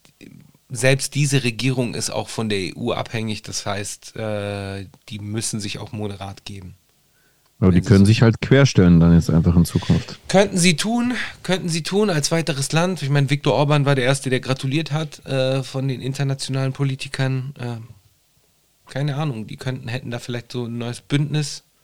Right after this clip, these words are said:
Speaker 1: Ich, I don't know, ich weiß es nicht. Lassen wir es auf uns zukommen. Es ist ganz schwierig abzuschätzen, was da jetzt noch passiert. Ich meine, es sind
Speaker 2: Hm.
Speaker 1: auch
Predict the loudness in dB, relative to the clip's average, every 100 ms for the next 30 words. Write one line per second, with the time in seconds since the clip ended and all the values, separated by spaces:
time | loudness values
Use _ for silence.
0 | _ _ _ _ _ _ _ _ _ -14
1 | -12 -6 -4 -4 -6 -10 -14 _ -12 -6
2 | -6 -6 -10 -14 -4 -2 0 -4 -4 -8
3 | -8 -8 -8 -10 -12 -14 _ _ _ _
4 | -14 -2 -2 -2 -2 -4 -6 -14 -12 -12
5 | -12 -10 -12 -10 -12 -12 -14 -12 -12 -12
6 | -16 -18 _ _ _ -20 -20 -14 0 0
7 | 2 4 4 4